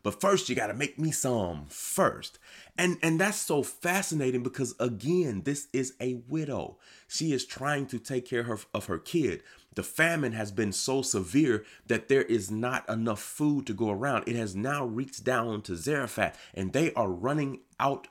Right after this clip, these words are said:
of provisions. And, and, and if I were preaching it, I'm not, but if I were preaching it, I would highlight the fact that when the provisions w-, are running out,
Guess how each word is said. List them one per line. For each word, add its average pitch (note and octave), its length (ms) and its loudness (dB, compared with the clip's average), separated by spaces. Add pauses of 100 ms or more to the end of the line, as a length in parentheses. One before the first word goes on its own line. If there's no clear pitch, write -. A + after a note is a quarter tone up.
(140)
of C3 380 -2
provisions. G2 720 0 (220)
And, A#2+ 220 4
and, A#2 240 2
and A#2 140 4
if A3+ 180 8
I D#3+ 120 6
were B2 100 8
preaching G2 340 0
it, A2+ 60 6
I'm A3 160 6
not, F2+ 260 0
but D#3 140 6
if A3+ 160 6
I F3 100 0
were A#2 100 2
preaching G2 360 0
it, F#2+ 160 0 (340)
I C#3 120 6
would B2 140 4
highlight D#3+ 680 0
the F#2+ 80 -4
fact F2 440 -2 (280)
that A2+ 300 4
when A#2+ 200 6
the A2 80 0
provisions A2+ 880 4
w-, A2 280 -2
are G#2 160 2
running A2 500 0
out, C#3+ 320 0